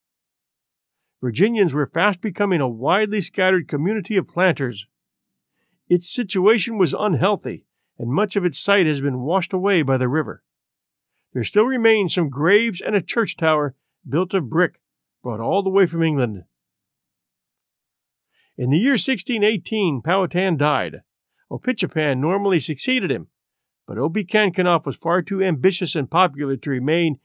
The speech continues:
in a subordinate position. The power fell really into his hands. When the English came to Virginia, Powhatan had long since established his reputation as a great warrior and could well afford to rest on his honors.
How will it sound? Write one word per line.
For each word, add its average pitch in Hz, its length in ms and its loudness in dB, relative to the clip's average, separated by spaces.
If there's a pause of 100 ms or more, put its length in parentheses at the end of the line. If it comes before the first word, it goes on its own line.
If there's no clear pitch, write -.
(140)
in 143 80 -6
a 127 40 -4
subordinate 151 640 -2
position. 135 500 -2 (880)
The 135 80 -10
power 175 360 4
fell 202 360 2
really 165 340 2
into 160 140 0
his 147 240 4
hands. 127 520 -2 (720)
When 123 140 -2
the 139 140 -2
English 233 320 0
came 214 240 0
to 175 60 0
Virginia, 160 520 2 (340)
Powhatan 180 480 2
had 135 120 0
long 160 320 0
since 208 260 0
established 180 520 -2
his 135 140 -4
reputation 170 580 -2
as 120 120 -4
a 113 60 -4
great 156 260 0
warrior 127 500 -2 (340)
and 120 140 -8
could 139 100 -12
well 175 180 -2
afford 185 340 0
to 147 60 -6
rest 170 320 -2
on 147 100 2
his 117 140 0
honors. 143 420 -2